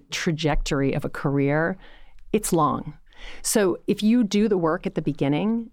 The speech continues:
and you get to a place where you are making a salary to afford the life that you want,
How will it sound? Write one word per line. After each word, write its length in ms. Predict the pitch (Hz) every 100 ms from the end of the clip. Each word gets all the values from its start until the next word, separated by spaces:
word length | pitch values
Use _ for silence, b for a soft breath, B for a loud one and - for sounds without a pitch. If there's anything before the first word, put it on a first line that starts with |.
| -
and 140 | 175
you 80 | 175
get 260 | 160 160 147
to 120 | -
a 60 | 156
place 400 | - 151 147 -
where 60 | 151
you 160 | 160
are 140 | 139 135
making 340 | 160 156 208
a 60 | 185
salary 680 | - 151 151 175 190 190 202
to 140 | - 160
afford 340 | - 160 165
the 80 | 156
life 300 | 147 151 -
that 100 | -
you 160 | -
want, 400 | 147 135 156 -